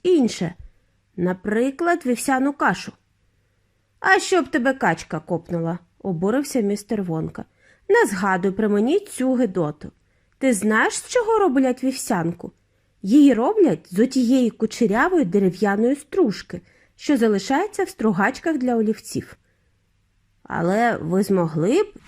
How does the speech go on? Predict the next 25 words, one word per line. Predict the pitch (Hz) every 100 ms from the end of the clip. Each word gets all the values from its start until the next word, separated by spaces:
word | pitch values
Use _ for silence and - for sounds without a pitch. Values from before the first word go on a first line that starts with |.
| -
якби | - 190 196 233
забажали, | 233 220 262 269 285 165 170 170
передати | 214 240 254 233 233
її | 233 240
по | 233 262
телебаченню? | 311 320 262 185 165 - 175 170 - _ _ - _
Так | - 190
само, | - 196 185 202
як | 220 -
шоколад?» | 285 - 392 220 - - _ _ -
запитав | 175 196 190 190 185 185
Майк | 185 175
Т | - 180
В. | 175 175 _ _ _ _ _ -
«Певно, | 349 403 494 466
що | - 381
міг | 240 180 -
би». | 180 - _ _ _ _ _ _ _ _
«А | - 202 247 302
людей?» | 302 196 160 165 160 160 208 294 320 _ _ -
не | - 214
вгавав | 196 214 214 208
Майк | 214 208 208
Т | - 214
В. | 202